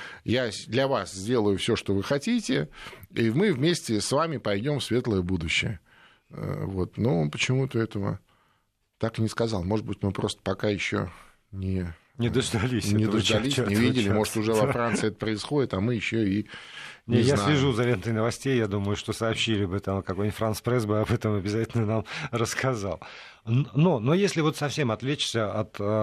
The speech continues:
Speaker 2: м, от шуток по поводу Макрона, то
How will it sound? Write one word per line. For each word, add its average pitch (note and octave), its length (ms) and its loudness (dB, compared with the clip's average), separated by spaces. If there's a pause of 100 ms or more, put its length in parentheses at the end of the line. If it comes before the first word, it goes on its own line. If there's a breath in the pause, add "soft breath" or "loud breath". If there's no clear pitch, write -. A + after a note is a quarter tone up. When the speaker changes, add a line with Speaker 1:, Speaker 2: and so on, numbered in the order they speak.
(580)
Speaker 2:
м, G#2 260 -2
от A2 160 -4
шуток D#3+ 360 -2
по A#2 140 -2
поводу B2 320 0
Макрона, C#3+ 520 -2 (640 loud breath)
то D3+ 320 0